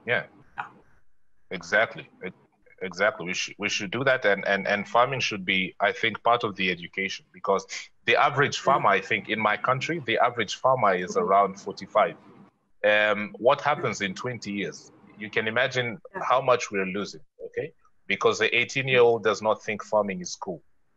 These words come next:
Speaker 1: you know? So on the forefront, we look like we are winning, you know? But you enter
Speaker 2: Yeah.
Speaker 1: inside and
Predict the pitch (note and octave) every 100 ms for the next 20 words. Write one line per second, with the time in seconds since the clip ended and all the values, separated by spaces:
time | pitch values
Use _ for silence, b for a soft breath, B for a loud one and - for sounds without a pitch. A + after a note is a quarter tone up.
0 | _ _ _ F#2+ G#2 E3+ - _ - -
1 | G#2+ G#2+ - B2 A#2 - E3 F#3+ - A#2
2 | C#3+ C#3+ - _ _ _ - A2 C#3 C#3
3 | A#2+ A2 - A#2+ G2 F#2+ C3+ F#2 - _
4 | _ G2+ C3 - _ - - A2 - C#3+
5 | E3 - G2+ G#2 G2 - C3 C3+ G2 F#2+
6 | F#2